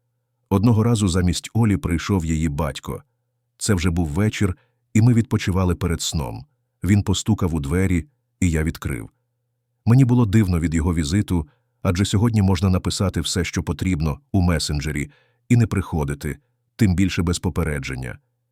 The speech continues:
Після того, як я відкрив двері, батько Олі, увірвавшись до нашого дому, не привітався і одразу почав кричати: «Де ваша донька? Нехай негайно йде сюди.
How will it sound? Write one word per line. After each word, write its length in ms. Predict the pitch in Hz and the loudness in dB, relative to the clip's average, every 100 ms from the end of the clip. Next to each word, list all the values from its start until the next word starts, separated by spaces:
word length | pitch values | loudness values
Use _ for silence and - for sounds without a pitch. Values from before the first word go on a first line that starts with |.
| _ _ - | _ _ -4
Після 260 | 101 98 | -2 0
того, 240 | 90 95 92 | 0 2 2
як 160 | 82 | 0
я 80 | 87 | -2
відкрив 340 | 78 - 85 67 | -4 -4 -6 -4
двері, 440 | 71 87 78 69 _ _ _ _ _ | -2 -2 -2 -6 _ _ _ _ _
батько 440 | 85 90 - 92 - | -2 -2 0 -2 -2
Олі, 260 | 101 110 87 | 0 2 2
увірвавшись 720 | 95 85 92 82 73 85 71 | 0 2 2 0 -2 -4 -2
до 120 | 85 | 0
нашого 400 | 85 - 73 78 | 0 -2 -4 -4
дому, 440 | 76 90 78 73 - _ _ _ | -2 0 0 -2 -8 _ _ _
не 140 | 92 95 | -2 0
привітався 840 | 92 87 71 82 71 - 73 67 _ _ _ - | 2 0 0 -4 -4 -6 -8 -8 _ _ _ -2
і 100 | 98 | 0
одразу 420 | 82 82 85 76 | 2 0 -2 -4
почав 320 | 82 - 80 | -6 -4 -4
кричати: 640 | - 80 - 71 69 69 - _ _ _ _ _ - | -4 -6 -4 -6 -6 -10 -12 _ _ _ _ _ -4
«Де 160 | 110 147 | 2 4
ваша 300 | 143 139 127 | 4 2 2
донька? 480 | 110 104 - 69 60 _ _ _ _ - | 2 2 0 -6 -8 _ _ _ _ 0
Нехай 300 | 113 135 123 | 2 2 2
негайно 420 | 117 107 110 98 | 2 4 2 2
йде 180 | 85 85 | 2 0
сюди. 440 | - 76 71 64 | -2 -4 -6 -8